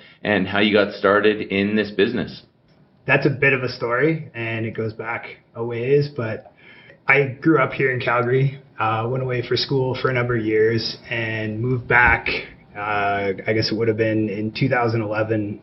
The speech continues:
Speaker 2: finished university and kinda ready to go in my career.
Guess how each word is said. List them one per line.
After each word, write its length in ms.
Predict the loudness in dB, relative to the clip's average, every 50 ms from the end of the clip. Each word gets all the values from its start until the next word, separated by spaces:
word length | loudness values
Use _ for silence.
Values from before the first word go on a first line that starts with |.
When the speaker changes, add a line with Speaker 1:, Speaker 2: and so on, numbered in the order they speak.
| -18 _ _ _ _ _ _ _ -20 _ _ _ _ _ _ _ -20 -20 _ _ _ 2
Speaker 2:
finished 280 | 2 4 4 4 2
university 720 | 2 2 2 2 4 2 2 2 2 2 4 4 6 6 4
and 140 | 2 0
kinda 220 | -2 -4 -4 -2 0
ready 240 | 2 2 2 2 0
to 80 | 0
go 240 | 0 0 0 0 -2
in 40 | -4
my 140 | -4 -6 -8
career. 560 | -8 -8 -6 -2 0 0 0 0 0 -2